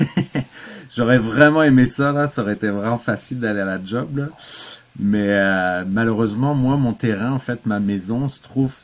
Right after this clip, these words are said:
être en zone agricole. Et quand on est en zone agricole, euh, qui est gérée par la C P T A Q, euh, c'est, c'est pas possible d'avoir un permis industriel, le permis de fabricant de cidre.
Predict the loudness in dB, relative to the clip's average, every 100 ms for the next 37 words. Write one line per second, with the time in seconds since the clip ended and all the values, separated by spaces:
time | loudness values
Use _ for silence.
0 | -20 -12 -6 -6 -6 -4 -4 -2 0 0
1 | -2 -6 -10 -10 -10 -12 -20 _ _ _
2 | _ _ _ _ _ -8 -4 -2 0 -2
3 | -4 -6 -2 -2 2 2 2 0 -2 -2
4 | -2 -4 -8 -8 -6 -4 -6 -8 -12 _
5 | _ -18 -10 -8 -6 -6 -8 -10 -10 -14
6 | -10 -4 -4 -4 -4 -4 -4 -6 -6 -10
7 | -14 -12 -12 -12 -10 -10 -10 -16 _ _
8 | _ -14 -10 -8 -8 -8 -8 -10 -12 -12
9 | -14 -10 -6 -4 -4 -6 -6 -4 -4 -6
10 | -6 -6 -4 -4 -6 -6 -6 -4 -4 -4
11 | -8 -16 -12 -10 -10 -10 -12 -14 -10 -8
12 | -6 -6 -6 -8 -8 -10 -10 -10 -10 -8
13 | -8 -8 -12